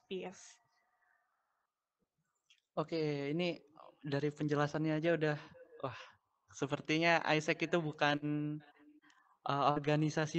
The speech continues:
Speaker 2: yang main-main gitu ya. Udah internasional gitu ya, Kak, istilahnya.
Speaker 1: Bener banget, Theo.
Speaker 2: Oke, tadi aku sempat dengar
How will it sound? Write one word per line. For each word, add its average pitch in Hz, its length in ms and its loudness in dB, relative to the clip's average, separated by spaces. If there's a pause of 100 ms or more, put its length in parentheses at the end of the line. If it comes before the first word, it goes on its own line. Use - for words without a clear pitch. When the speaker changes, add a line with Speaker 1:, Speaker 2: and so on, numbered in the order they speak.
Speaker 2:
yang 151 80 2
main-main 156 720 2 (160)
gitu 131 160 -4
ya. 120 400 -8
Udah 151 400 2 (720)
internasional 185 800 2
gitu 160 160 -4
ya, 123 160 -2
Kak, 123 160 -6
istilahnya. 127 480 -6 (1600)
Speaker 1:
Bener 262 240 2
banget, 247 320 2
Theo. 208 340 0 (1300)
Speaker 2:
Oke, 170 240 0
tadi 175 260 2
aku 202 220 2
sempat 180 640 0
dengar 156 560 -2